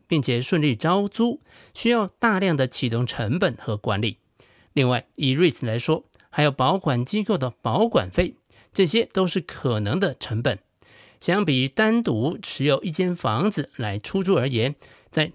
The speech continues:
租金报酬率不高的市场当中，在扣除了管理费之后，可能会让报酬率啊，低到令投资人丧失兴趣的状态。另一个挑战则是呢，监管的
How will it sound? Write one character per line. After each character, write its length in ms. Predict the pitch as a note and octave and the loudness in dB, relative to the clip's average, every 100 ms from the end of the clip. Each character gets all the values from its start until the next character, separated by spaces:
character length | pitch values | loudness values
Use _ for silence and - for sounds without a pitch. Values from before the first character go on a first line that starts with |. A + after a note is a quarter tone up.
| - | 0
租 160 | G3 | 0
金 240 | F#3+ G#3+ G#3+ | 2 0 2
报 200 | A#3+ D#3 | 2 0
酬 140 | - | 0
率 140 | B2+ C3+ | 0 0
不 160 | F3+ | -2
高 260 | D3 G3+ B3 | 0 2 2
的 100 | F3+ | 0
市 200 | - D3 | -2 -2
场 180 | A2 G#2 | -2 -2
当 140 | A#2+ | 0
中， 180 | C3+ - _ - - | 0 -2 _ -20 -16
在 200 | - G3 | 0 0
扣 260 | - - F#3+ | 0 0 0
除 140 | - | 4
了 100 | D3+ | 0
管 220 | D3+ B2+ | 2 0
理 120 | G#3 A#2 | 2 0
费 160 | A#2 | 0
之 140 | A2+ A#2+ | 0 0
后， 220 | B2+ - - - - | 0 -2 -14 -20 -4
可 120 | - | 2
能 160 | F3 G3 | 2 4
会 140 | A3 | 2
让 240 | G3+ G3 F3 _ | 2 2 0 _
报 240 | A#3+ F#3 | 2 2
酬 180 | B2 A2 | 0 0
率 160 | A#2+ C3+ | 2 2
啊， 140 | F#2+ - _ | 0 -8 _
低 220 | F3+ A3 | 2 4
到 240 | A3+ G3 - - | 4 2 -2 -2
令 220 | G3+ D#3 | 0 0
投 340 | - A#2+ A2+ | -4 -4 -4
资 180 | D#3+ A#3+ | 0 2
人 260 | F3+ D#3+ F#3 - _ | 4 2 0 -8 _
丧 420 | - - A#3+ B2 | -8 2 2 2
失 280 | - A3 A#3 | -2 -4 -4
兴 280 | - D#3 | -2 -2
趣 140 | G#2 A2+ | 0 -2
的 80 | G2 | -2
状 220 | A2+ F#2 | -2 -4
态。 240 | - - _ _ _ _ _ _ | -6 -10 _ _ _ _ _ _
另 220 | G3 F3+ | 2 4
一 20 | |
个 80 | D3 | 4
挑 220 | C#3 A#2 | 2 0
战 180 | G2 A#2+ | 0 0
则 140 | G#2+ F#2+ | -2 -4
是 160 | - | -4
呢， 120 | G2 - _ - | -6 -8 _ -6
监 340 | - A3+ C4 | 0 2 2
管 260 | B3 A2 F2 | -2 -4 -2
的 220 | B2+ F3+ | -2 -2